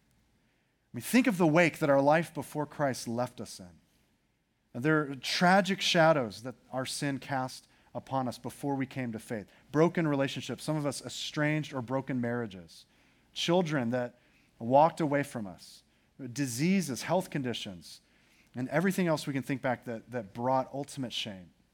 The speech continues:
But see, the final outcome of those things, it wasn't freedom, was it? "Oh, I was so free." Well, A T Pearson says, "Every sin tends to death." And if persisted in,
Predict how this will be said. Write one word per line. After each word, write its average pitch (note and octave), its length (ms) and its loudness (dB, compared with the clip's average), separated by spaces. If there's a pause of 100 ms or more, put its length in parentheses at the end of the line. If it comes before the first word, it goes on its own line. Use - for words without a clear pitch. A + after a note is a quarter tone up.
(960)
But - 100 -14
see, C#3+ 100 -2
the B2+ 100 -2
final G3 400 2
outcome D3+ 380 0
of A2 120 -6
those A#2+ 220 -6
things, B2 240 -4
it C3 80 -4
wasn't F3 320 2
freedom, F#3 360 -2
was A#2+ 200 -4
it? E2+ 100 -16 (460)
"Oh, F3 80 -6
I E3+ 160 0
was D3+ 140 -4
so G#3+ 280 -2
free." F3+ 520 -6 (680)
Well, C#3 260 2
A D#3+ 120 2
T F3+ 160 -4
Pearson F3 320 -2
says, B2 260 -6
"Every E3+ 320 2
sin E3 300 -4
tends D3+ 320 -6
to C3+ 100 -10
death." C3 280 -10 (560)
And B2+ 120 -4
if B2+ 120 -8
persisted C3+ 600 -6
in, F#2 240 -14